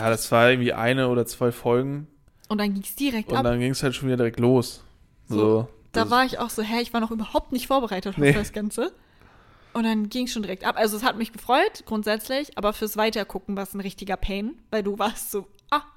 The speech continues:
Speaker 1: okay, gut, die haben jetzt gefightet. Ich muss aber eventuell noch drei oder vier Monate warten, bis ich weitergucken kann.
Speaker 2: Ja.
Speaker 1: Deshalb, Leute, wenn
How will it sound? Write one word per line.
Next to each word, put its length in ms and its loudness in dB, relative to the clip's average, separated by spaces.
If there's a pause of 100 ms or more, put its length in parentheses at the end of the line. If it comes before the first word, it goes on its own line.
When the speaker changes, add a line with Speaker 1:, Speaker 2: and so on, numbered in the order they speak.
Speaker 1:
okay, 380 -6 (280)
gut, 200 -8 (100)
die 80 -4
haben 100 -4
jetzt 120 -8
gefightet. 520 -6 (360)
Ich 180 -2
muss 260 -6
aber 160 2
eventuell 460 -2
noch 160 -4
drei 240 0
oder 160 0
vier 240 -2
Monate 380 -2
warten, 260 2
bis 100 -4
ich 120 -10
weitergucken 560 -4
kann. 280 -6 (200)
Speaker 2:
Ja. 460 0
Speaker 1:
Deshalb, 340 0 (240)
Leute, 440 2
wenn 180 4